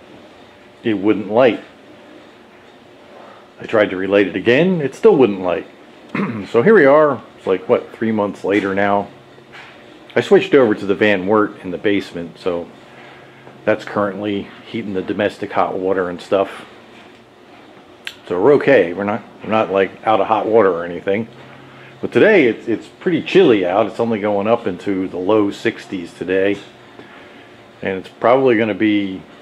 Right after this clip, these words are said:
in the high thirties or low forties tonight. So I figured, "Ah, well, it's a good time to take a look at this thing, and we'll see if we can figure out what's wrong." So I tried to light it again, and it would not light.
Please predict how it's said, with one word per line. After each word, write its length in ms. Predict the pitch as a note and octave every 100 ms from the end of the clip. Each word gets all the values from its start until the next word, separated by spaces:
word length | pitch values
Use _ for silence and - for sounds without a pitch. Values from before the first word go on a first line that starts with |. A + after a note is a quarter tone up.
| - - - - - - -
in 140 | F#2+
the 100 | F2
high 320 | - G#2+ A2
thirties 480 | - A2+ A2 G2 F#2+
or 140 | F#2+
low 260 | F2+ G#2 G#2
forties 760 | - A#2 B2 G2 F#2 E2+ - -
tonight. 460 | F2 G#2 A2 F#2 - - - - - - - - - - -
So 120 | -
I 60 | F#2+
figured, 260 | G#2+ A2+
"Ah, 260 | F#3 F#3+ -
well, 100 | C3
it's 120 | D#3 G#3+
a 20 |
good 200 | B3 F3+
time 200 | C#3 B2
to 80 | A2
take 180 | B2
a 60 | F2+
look 180 | G2 A2
at 100 | -
this 200 | E2 -
thing, 280 | F2+ G2 F#2+
and 200 | E2 D#2+ -
we'll 320 | F2+ E2+ E2 -
see 140 | - G#2
if 40 |
we 80 | G#2+
can 100 | F#2
figure 200 | A2+ A2
out 100 | G#2
what's 180 | G#2+ -
wrong." 300 | D#3 A2+ F2+
So 140 | G2
I 40 |
tried 280 | F#2 A2+ A2
to 80 | G2+
light 240 | F#2 A2+
it 100 | G#2+
again, 460 | F#2 F#2+ G2+ B2 -
and 140 | - G2
it 120 | G2+
would 320 | - A#2 -
not 220 | B2 -
light. 480 | G2+ B2+ D3+ - -